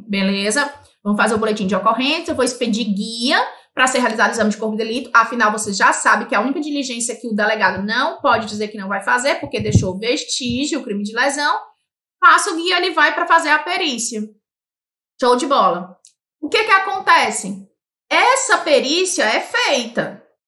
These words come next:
E aí ela tem um contraditório postergado, diferido, né? Por quê? Porque só vai ter esse contraditório pra defesa quando for pro Poder Judiciário.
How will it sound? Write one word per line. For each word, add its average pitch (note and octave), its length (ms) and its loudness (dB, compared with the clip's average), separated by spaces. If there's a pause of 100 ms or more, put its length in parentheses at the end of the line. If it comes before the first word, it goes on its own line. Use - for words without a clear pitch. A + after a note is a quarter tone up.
(240)
E F4+ 100 0
aí F#4+ 200 4
ela F#4 160 4
tem F4 200 -6
um G#4 120 -8
contraditório C#4+ 840 0 (100)
postergado, F#4 960 2
diferido, D4+ 840 0
né? A#3+ 180 0
Por E4+ 180 -4
quê? E4 160 0
Porque - 140 -6
só C4+ 140 0
vai C4 140 0
ter D#4 80 -6
esse G4+ 140 -6
contraditório D4 440 0
pra A#3+ 100 -6
defesa C#4 340 -2
quando C#4+ 200 -2
for B3+ 200 0
pro C#4+ 100 -6
Poder C4+ 240 -2
Judiciário. B3 880 -2